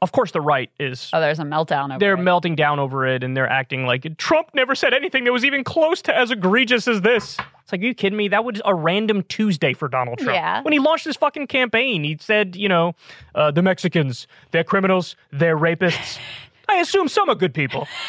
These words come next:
Speaker 1: He launched his fucking campaign by saying, remember when he called for a total and complete shutdown of Muslims coming in the, like, again, this is, this is child's play for Donald
Speaker 2: Right.
Speaker 1: Trump. He probably calls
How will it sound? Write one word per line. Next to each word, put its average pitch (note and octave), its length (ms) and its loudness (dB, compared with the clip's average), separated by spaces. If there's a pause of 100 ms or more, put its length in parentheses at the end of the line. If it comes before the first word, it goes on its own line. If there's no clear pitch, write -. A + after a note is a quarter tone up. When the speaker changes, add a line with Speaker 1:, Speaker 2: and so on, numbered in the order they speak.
(120)
Speaker 1:
He E4 120 4
launched F#4+ 300 2
his F#4+ 100 -2
fucking G#4 300 0
campaign G4 400 0
by F#4 100 0
saying, D#4+ 160 -2
remember D#4 240 0
when E4+ 60 0
he D#4 40 -2
called E4 160 0
for D#4 120 -2 (140)
a E3+ 60 0
total G3 320 2
and G3 140 0
complete F3+ 320 0
shutdown F3+ 400 2
of D#3 100 -2
Muslims D3+ 440 2
coming D#3+ 220 0
in D#3 60 2
the, D#3+ 180 -2
like, G#3+ 140 0
again, B3 300 0
this A3+ 160 -4
is, B3+ 100 -8 (280)
this B3+ 160 -2
is A#3 140 -2
child's C4+ 520 0
play D#3 340 2
for D#3 140 -4
Donald D#3 220 0
Speaker 2:
Right. F#3 100 4
Speaker 1:
Trump. D#3+ 160 0
He A3 60 -4
probably C#4 240 0
calls B3+ 280 0